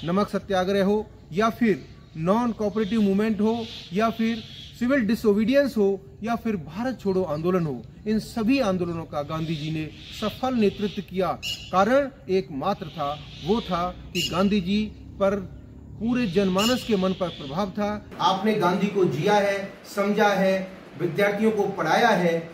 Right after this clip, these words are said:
आप गांधी के चिंतन, आपने उसको practically life में अपनाया है। आप हैं पूर्व vice chancellor, राजस्थान public service commission के पूर्व अध्यक्ष और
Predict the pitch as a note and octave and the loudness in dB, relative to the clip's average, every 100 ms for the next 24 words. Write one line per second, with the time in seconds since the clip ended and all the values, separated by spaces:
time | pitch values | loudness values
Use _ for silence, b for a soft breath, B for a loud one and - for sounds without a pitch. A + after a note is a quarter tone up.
0 | - - F3+ F3+ F3+ G#3 F#3+ G#3 F#3 F#3+ | -10 -2 0 0 -2 0 -2 -2 -4 -2
1 | G#3 G3+ A3 A3 A3 - - E3 F#3 G3+ | -2 0 2 2 0 -4 -6 0 0 0
2 | G3+ F#3+ F3+ G3 F#3+ F#3 F#3+ - A3+ A3 | -2 -2 -2 0 0 0 -4 -4 -2 2
3 | G#3 E3 F3+ F#3+ F#3 F3 E3 E3+ A3 D#3 | 2 4 2 2 0 0 0 4 4 4
4 | A#2 - - - - - E3+ G3+ - F#3+ | -2 -8 -18 -20 -20 -4 0 0 0 0
5 | A3 A3+ - - - G#3+ B3+ A#3+ F#3+ - | 2 -2 -6 -18 -8 0 2 2 0 -2
6 | D#3 F3+ G3+ F#3+ F#3+ G3+ G3+ G3 - - | 0 0 2 0 0 2 2 2 -6 -12
7 | C#3 F3+ A#3+ B3 B3+ G#3+ G#3+ G#3+ A3 G#3 | -2 0 2 0 -2 0 0 0 0 0
8 | F#3+ F#3+ - F3+ F#3+ F#3 F3+ F3 E3+ E3+ | -2 -2 -2 -2 0 0 0 -2 -2 -2
9 | C#3+ C3+ - G#3+ G#3+ - - - - A3+ | -2 -2 4 4 2 -6 -16 -18 -2 4
10 | C4 F#3 - | 4 4 -4